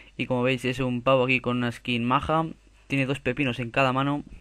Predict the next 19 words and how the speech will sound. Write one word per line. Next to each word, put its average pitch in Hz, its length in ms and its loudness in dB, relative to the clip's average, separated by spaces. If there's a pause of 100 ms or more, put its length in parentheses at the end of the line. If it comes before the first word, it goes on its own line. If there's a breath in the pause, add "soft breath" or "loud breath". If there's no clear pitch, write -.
(680 soft breath)
y 120 300 -2
va 123 80 2
a - 20 2
molar, 107 320 0
esto 110 200 -2
va 123 40 2
a - 20 0
molar. 110 220 2
Aquí 113 180 -2
tenéis 113 360 -4
información, 143 840 -2 (400 soft breath)
empieza 127 320 -4
con 120 200 -4
cuatrocientos 127 500 -4
sesenta 127 180 -4
y 117 60 -4
tres 127 240 -6
de 117 100 -4
vida, 135 400 0